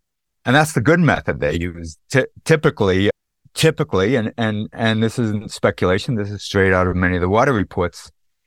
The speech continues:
I really want, should say all the water reports I, I read, one D resistivity would often be used because it is required by Kenyan guidelines, but ultimately wells would be sited using water divining,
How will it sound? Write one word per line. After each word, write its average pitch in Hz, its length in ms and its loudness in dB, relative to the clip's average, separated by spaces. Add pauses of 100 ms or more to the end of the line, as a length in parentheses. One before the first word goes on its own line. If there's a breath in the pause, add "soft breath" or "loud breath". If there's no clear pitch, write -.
(500)
I - 80 -2
really 104 300 2
want, 98 300 0
should 135 300 -2
say 92 180 2
all 110 180 4
the 120 160 2
water 92 160 2
reports 87 400 -4
I, 87 200 -4 (200)
I 98 60 -6
read, 95 400 -2
one 117 180 2
D 117 140 2
resistivity 104 520 -2
would 95 120 2
often 104 280 2
be 98 100 -2
used 92 260 -4
because 87 720 -6
it 104 140 -4
is 92 160 -4
required 101 580 2
by 87 300 0
Kenyan 101 360 -2
guidelines, 87 580 0
but 92 260 -2
ultimately 107 560 -2
wells 87 340 0
would 82 140 -8
be 92 100 -4
sited 82 420 -4
using 82 460 -8 (320 soft breath)
water 95 320 2
divining, 76 500 -6